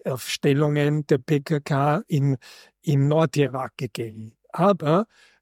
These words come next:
äh, dieses Attentat ist dann auch von, äh, von Erdogan dort,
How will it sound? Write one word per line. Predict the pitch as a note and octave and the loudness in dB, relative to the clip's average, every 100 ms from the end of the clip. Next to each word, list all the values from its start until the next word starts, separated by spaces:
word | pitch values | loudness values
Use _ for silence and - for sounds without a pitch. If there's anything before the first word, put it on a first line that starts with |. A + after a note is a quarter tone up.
| - | -2
äh, | D3 C#3 | 0 0
dieses | - D3 D#3 C#3+ | 0 0 0 0
Attentat | C3+ D#3+ - E3 E3+ E3 | 0 0 0 2 0 0
ist | D#3 - - | -2 -2 -2
dann | C#3+ | -2
auch | C3+ C#3 | -2 -4
von, | - E3 C#3 C3+ - - _ | -6 -2 -2 -4 -10 -20 _
äh, | - G#3 D3 | -6 -6 -4
von | E3 C3 | -2 2
Erdogan | B2+ D3 F3 C#3+ D3+ F3 | 2 2 0 2 2 2
dort, | D#3+ E3 | 2 -2